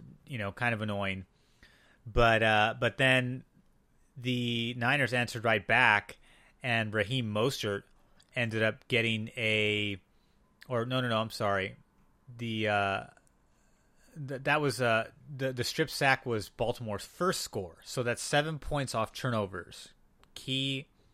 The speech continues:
that's a key thing to keep in mind. And then after that, it was,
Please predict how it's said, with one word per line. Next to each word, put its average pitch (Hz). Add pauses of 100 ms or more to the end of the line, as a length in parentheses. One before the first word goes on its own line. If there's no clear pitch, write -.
(120)
that's 117
a 107
key 127
thing 95 (100)
to -
keep 110
in 101
mind. 95 (1300)
And 120
then 143 (300)
after 127
that, 123 (760)
it 135
was, 117